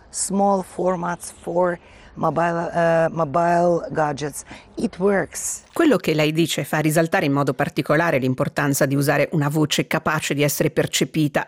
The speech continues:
Speaker 2: e vicina ai nuovi linguaggi dei lettori più giovani, ma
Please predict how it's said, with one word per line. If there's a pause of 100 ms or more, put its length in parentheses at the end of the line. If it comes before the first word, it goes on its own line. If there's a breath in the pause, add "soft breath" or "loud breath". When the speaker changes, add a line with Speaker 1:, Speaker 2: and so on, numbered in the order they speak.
Speaker 2:
e
vicina
ai
nuovi
linguaggi
dei
lettori
più
giovani, (300 loud breath)
ma